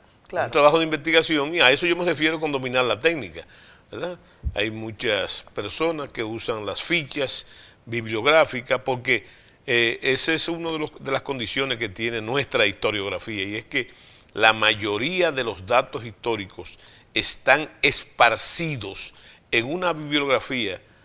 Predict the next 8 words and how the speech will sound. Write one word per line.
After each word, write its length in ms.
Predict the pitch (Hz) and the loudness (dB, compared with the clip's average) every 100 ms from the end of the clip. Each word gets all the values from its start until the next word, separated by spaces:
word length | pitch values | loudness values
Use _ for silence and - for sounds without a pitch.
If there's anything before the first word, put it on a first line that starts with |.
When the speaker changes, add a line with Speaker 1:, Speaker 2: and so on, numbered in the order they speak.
| _ _ | _ _
Speaker 2:
bastante 560 | - 104 - 127 117 98 | -4 -2 0 0 0 -6
amplia. 300 | 85 87 90 | -6 -14 -16
Entonces, 500 | 95 117 123 - 135 | -8 -6 -4 -6 -4
eso 220 | - 127 | -4 -2
hay 140 | 117 | -2
que, 500 | 113 117 110 98 90 - _ _ _ _ _ | -2 -4 -4 -4 -8 -14 _ _ _ _ _
eh, 240 | - 92 92 | -12 -12 -8
recogerlo. 1000 | 104 98 98 90 139 131 98 101 135 | -8 -8 -10 -2 2 2 0 -8 -10